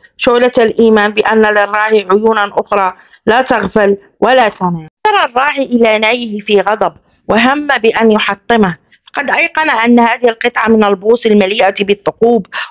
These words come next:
والتي لا تزيد على أن تتلقى أنفاسه وتقسمها طوعاً لحركات أصابعه هي المسؤولة عن انقطاع التيار. ثم ادكر أنه لا يملك سواه ولن يجد في هذه القفار عودا واحدا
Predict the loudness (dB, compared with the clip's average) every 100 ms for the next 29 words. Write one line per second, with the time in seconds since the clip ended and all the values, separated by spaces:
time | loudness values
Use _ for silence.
0 | -2 -2 0 2 2 2 0 2 2 2
1 | 2 0 0 -2 -2 -2 -2 -2 -4 -2
2 | -2 -2 -2 -2 -2 -4 _ _ -10 -6
3 | -4 -2 2 2 2 0 0 0 0 -2
4 | -2 -2 -2 -4 -2 -6 -2 -2 -2 0
5 | -2 -2 _ _ -2 2 2 2 0 -2
6 | 0 2 2 0 -2 -2 -2 -4 -4 -2
7 | -2 -4 -2 0 0 -2 -4 _ -20 _
8 | -6 -2 0 0 -4 -2 0 2 2 2
9 | 2 0 -2 -4 -2 -4 -4 -4 -2 -2
10 | -4 -12 -18 -4 0 2 2 0 0 0
11 | 0 0 0 0 0 -2 -2 0 0 0
12 | 0 0 0 0 0 -2 0 -2